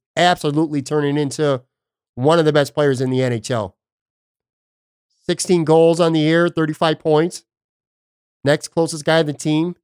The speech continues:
twenty points. So the next closest guy, which is Sam Reinhart, fifteen less points than Eichel. Eichel's been on fire. It's on a nine-game point, uh, streak. Going into, again, Monday night's game against New Jersey, I don't know how that's gonna play out, but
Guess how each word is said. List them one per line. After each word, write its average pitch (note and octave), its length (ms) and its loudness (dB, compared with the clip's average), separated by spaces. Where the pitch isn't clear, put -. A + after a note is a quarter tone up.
twenty D3 300 -2
points. A#2 320 -6
So A#2 80 -6
the A#2+ 100 -4
next F3 300 0
closest F#3+ 340 -4
guy, F3 200 2
which D3+ 160 -6
is C3+ 80 -8
Sam E3 260 0
Reinhart, C#3+ 420 0
fifteen F3+ 440 -2
less D#3+ 180 0
points C#3+ 380 -2
than C3 140 -2
Eichel. B2 440 -2
Eichel's E3 240 2
been F3 140 0
on F3 140 2
fire. F3 460 0
It's - 80 -8
on D3 100 0
a C#3 60 0
nine-game D#3+ 580 2
point, D#3+ 320 0
uh, D#3 160 -2
streak. F3+ 340 -2
Going F3 220 4
into, F#3 460 2
again, C3+ 320 0
Monday D3 280 4
night's D3 240 2
game D3+ 180 0
against D3 320 -2
New C#3 80 -2
Jersey, C#3+ 340 0
I C#3 60 0
don't C#3 140 -2
know C3 60 0
how C3+ 160 0
that's C3 200 -2
gonna B2+ 220 -6
play B2+ 240 -2
out, D3+ 200 0
but B2+ 160 -6